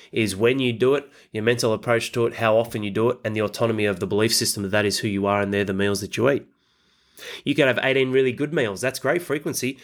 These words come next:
And three meals could be a write-off, though. Really, really bad. Relevancy, range, sweet spot. See, everything has a different effect as well and different level of effect to your life.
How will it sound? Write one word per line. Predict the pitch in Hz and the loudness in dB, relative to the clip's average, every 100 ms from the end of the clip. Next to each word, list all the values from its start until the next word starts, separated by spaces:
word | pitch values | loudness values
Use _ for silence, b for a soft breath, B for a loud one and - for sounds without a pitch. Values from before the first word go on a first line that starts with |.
| B B B B | B B B B
And | 113 | -6
three | 139 139 | 0 2
meals | 135 131 123 | 2 2 0
could | - 135 | -2 -2
be | 117 | 0
a | 110 | 2
write-off, | 107 139 135 - | 4 4 2 -2
though. | 107 92 - | -6 -6 -10
Really, | 107 113 139 143 123 | -12 -2 0 2 0
really | 127 135 | 0 -2
bad. | 110 117 131 117 87 _ _ _ _ _ _ _ _ _ _ | 0 -2 0 -2 -6 _ _ _ _ _ _ _ _ _ _
Relevancy, | - 120 143 120 - 95 - _ _ _ _ _ _ | -2 0 2 2 -2 -6 -12 _ _ _ _ _ _
range, | 110 117 131 95 - | 0 2 2 0 -4
sweet | 117 135 | 0 -2
spot. | - - 85 - _ _ _ | -2 -4 -4 -8 _ _ _
See, | - 123 | -6 2
everything | 127 156 147 | 2 4 2
has | 127 110 | 2 0
a | 101 | 0
different | 131 117 101 | 0 0 -4
effect | - 139 131 113 | -2 -2 -2 -8
as | 95 | -2
well | 120 120 | 0 0
and | 98 | 0
different | 110 - 101 - _ _ _ | -4 -2 -6 -8 _ _ _
level | - 110 131 101 - | -4 0 2 0 -6
of | 98 | -10
effect | 98 - 101 - - | -8 -6 -8 -10 -12
to | - | -4
your | 98 | -4
life. | 92 127 101 - | -2 -2 -4 -12